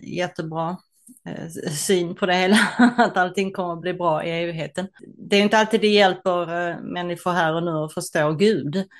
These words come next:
Eller ja, förstå Gud, det kan vi ju aldrig göra. Men, eh,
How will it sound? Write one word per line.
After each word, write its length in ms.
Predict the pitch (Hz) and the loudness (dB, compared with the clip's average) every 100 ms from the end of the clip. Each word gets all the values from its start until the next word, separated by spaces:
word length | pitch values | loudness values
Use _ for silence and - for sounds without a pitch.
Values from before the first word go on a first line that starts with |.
| - _ | -20 _
Eller 160 | 180 170 | 2 4
ja, 160 | 156 | 4
förstå 440 | 147 160 - 156 151 | 2 -4 -2 0 0
Gud, 260 | 160 139 | -2 -4
det 60 | 151 | -6
kan 200 | 175 175 | -4 -2
vi 60 | 175 | -2
ju 60 | |
aldrig 240 | 170 151 147 | -2 -2 -4
göra. 300 | 147 147 - | -4 -4 -2
Men, 360 | 180 180 175 | 0 0 0
eh, 320 | 170 165 160 | 0 0 -2